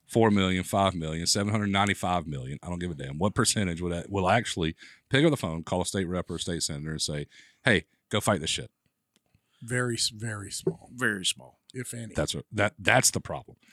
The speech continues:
Speaker 3: Look,
Speaker 1: It
Speaker 3: I'm
Speaker 1: is, it is to a certain extent our representatives and our elected officials,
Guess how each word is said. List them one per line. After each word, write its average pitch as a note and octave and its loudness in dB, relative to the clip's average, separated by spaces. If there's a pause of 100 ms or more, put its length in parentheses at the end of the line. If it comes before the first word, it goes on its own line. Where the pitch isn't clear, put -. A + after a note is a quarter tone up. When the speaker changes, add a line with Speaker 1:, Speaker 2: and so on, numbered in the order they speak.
(120)
Speaker 3:
Look, A#3 4
Speaker 1:
It B2 -8
Speaker 3:
I'm D#3 6
Speaker 1:
is, E3+ 6
it D#3+ 8
is F#3+ 8
to E3+ 6
a C#3 6
certain F#3 4
extent B2 2
our G#2+ 6
representatives G2+ 2
and G2+ -4
our F#2+ 4
elected F#2 -2
officials, - -8